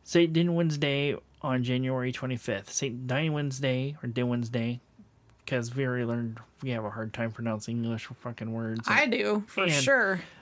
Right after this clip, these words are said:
Speaker 1: Welsh ain't gonna be any fucking better.
Speaker 2: No.
Speaker 1: This saint is the, the patron saint of lovers, and men traditionally gift women with hand-carved wooden spoons. The tradition is based on the notion that Welsh sailors carved and designed spoons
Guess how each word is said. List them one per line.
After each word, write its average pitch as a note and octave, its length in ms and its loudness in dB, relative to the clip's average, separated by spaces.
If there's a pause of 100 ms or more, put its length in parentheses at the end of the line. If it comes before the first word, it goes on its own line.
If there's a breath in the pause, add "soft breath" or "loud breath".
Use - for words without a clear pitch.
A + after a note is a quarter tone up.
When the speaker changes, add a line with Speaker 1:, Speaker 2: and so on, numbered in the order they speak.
(220 loud breath)
Speaker 1:
Welsh E3 440 6
ain't D#3+ 180 4
gonna D3+ 160 0
be D3 180 -2
any C#3 160 -2
fucking C#3 400 -2
better. C3+ 420 0 (120)
Speaker 2:
No. - 140 -4 (600 loud breath)
Speaker 1:
This E3 200 4
saint F3+ 340 2
is D#3 160 4
the, C3+ 140 -2 (200)
the C3 200 2
patron E3+ 400 2
saint E3 240 2
of E3+ 100 2
lovers, B2 480 0
and B2+ 140 -2
men C#3 160 0
traditionally C#3+ 580 -2
gift D#3+ 300 -2
women D3 340 0
with - 160 -2
hand-carved E3 540 0
wooden F3 260 4
spoons. A#2+ 640 2 (320 soft breath)
The C#3+ 80 -6
tradition C#3+ 480 0
is D#3 100 0
based C#3+ 380 -2
on D3 160 -4
the C3 80 -2
notion D#3 420 0
that C#3+ 160 -2
Welsh A2 280 -4
sailors D3 360 -2
carved A#2 420 -10 (200)
and D3+ 120 0
designed E3+ 360 0
spoons A2+ 520 -4